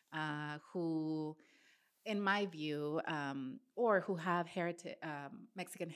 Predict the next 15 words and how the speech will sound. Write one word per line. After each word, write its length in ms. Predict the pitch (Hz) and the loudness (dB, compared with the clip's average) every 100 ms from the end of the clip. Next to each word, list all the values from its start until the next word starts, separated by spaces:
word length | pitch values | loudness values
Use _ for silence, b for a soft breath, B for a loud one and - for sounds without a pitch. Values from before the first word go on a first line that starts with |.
| - | -4
heritage. 760 | 151 - - - - - - - b b b b | -2 -2 -6 -12 -12 -12 -14 -14 b b b b
Um, 340 | 185 175 175 - _ - | -2 -2 -4 -10 _ -16
do 100 | 190 | -8
you 160 | 220 294 | -4 -2
identify 760 | 359 262 247 269 262 240 233 233 | -4 -2 -4 -4 -8 -8 -6 -6
as 400 | 196 190 175 170 165 - - _ 165 | -4 -4 -2 -4 -6 -14 -20 _ -12
Tejana, 840 | 160 - 277 262 254 240 240 247 247 - _ 180 | -6 0 4 6 6 4 4 2 -2 -10 _ -12
Mexican 580 | 180 180 196 - 226 202 | -6 -6 -6 -10 -6 -4
American, 640 | 190 226 254 247 247 240 226 | 0 2 2 2 -2 -2 -2
Chicana, 680 | 202 202 220 220 226 220 - | -4 -6 -4 -2 -2 -2 0
or 160 | 170 - | 0 4
all 180 | 165 | 4
of 120 | 160 151 | 4 -2
the 100 | 131 | -4
above? 300 | - - | -4 -6